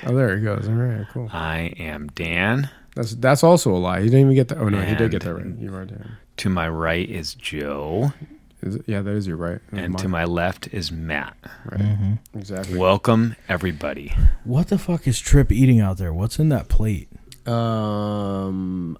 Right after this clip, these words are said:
Speaker 1: I don't know. He eats, like, weird shit. Like,
Speaker 3: What is that, dude?
Speaker 1: one time
Speaker 3: I, I
Speaker 1: I
Speaker 3: see something orange.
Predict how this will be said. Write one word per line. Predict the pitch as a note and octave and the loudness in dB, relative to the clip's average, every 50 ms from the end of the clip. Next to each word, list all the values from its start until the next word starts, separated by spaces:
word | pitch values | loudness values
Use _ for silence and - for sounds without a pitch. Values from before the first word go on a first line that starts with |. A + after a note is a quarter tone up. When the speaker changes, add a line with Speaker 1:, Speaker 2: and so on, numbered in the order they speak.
| _ - | _ -8
Speaker 1:
I | G#2 G#2 | -6 -4
don't | A2 A2+ A#2+ B2 | -2 -2 -2 -2
know. | A#2 F2+ C#2 - - - - - _ _ _ | -2 -4 -6 -10 -14 -18 -20 -20 _ _ _
He | - - C3 D3+ F#3 G#3 | -4 0 0 2 2 0
eats, | G3+ F3 - | -2 0 0
like, | E3 B2 G#2 F#2 - - | 2 2 0 0 -4 -4
weird | G2+ G#2 A2 A2 G#2+ F#2+ | -2 0 0 0 0 0
shit. | - - - G#2+ G#2+ G2+ - | -4 -4 -2 -2 -2 -2 -2
Like, | - F#2 F#2 F#2 | -4 -6 -4 -2
Speaker 3:
What | A#2 C#3+ D#3+ | 0 0 0
is | C#3+ D3 F#3+ G3+ C#3 F#2+ | 2 0 0 0 -2 -2
that, | F2+ C#2+ B1+ D#2 - | -4 -6 -8 -10 -4
dude? | - - | 0 4
Speaker 1:
one | D#3 G3 G#3 | 4 4 6
time | C#4 C4 B3 A#3 | 6 6 6 8
Speaker 3:
I, | A3+ | 8
I | F#3 | 6
Speaker 1:
I | |
Speaker 3:
see | - - - B3+ | 6 6 4 4
something | A3 A#3 A3+ E3 C#3+ A#2+ | 6 6 6 6 6 4
orange. | G2 - A2 A#2+ D3 D#3+ C3 G2+ G2 G2 F#2+ - | 4 4 4 6 6 8 8 6 6 4 2 -2